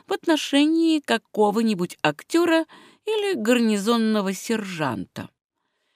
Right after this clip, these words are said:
Эта мысль несколько успокоила его. Если так, — думал он, — стоит ли она сожаления? После этого можно ли верить ее словам? И если она позволила себе изменить один раз, —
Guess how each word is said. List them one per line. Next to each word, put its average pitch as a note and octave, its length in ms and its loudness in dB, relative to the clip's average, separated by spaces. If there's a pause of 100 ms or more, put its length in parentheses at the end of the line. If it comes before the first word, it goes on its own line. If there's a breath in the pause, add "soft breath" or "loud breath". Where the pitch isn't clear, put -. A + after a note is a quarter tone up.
Эта D#3+ 220 0
мысль G#3 440 0
несколько C#4 500 2
успокоила F3 760 -2
его. C3+ 440 -2 (720 soft breath)
Если F#3 560 -2 (100)
так, — - 540 -4
думал D3 460 0
он, — C3 340 -4 (640)
стоит F#4 500 -2
ли G#3+ 80 4
она F3+ 320 4
сожаления? E3+ 840 -4 (460)
После C4 400 6
этого G#3+ 280 4
можно A3+ 380 2
ли D#3+ 360 4
верить F3+ 520 0
ее E3+ 200 0
словам? F3+ 600 -6 (720)
И D#3+ 60 2
если D#3+ 400 0
она D3+ 460 2
позволила D3+ 680 2
себе D#3 500 0
изменить E3 800 0
один D3 580 0
раз, — G3 380 -2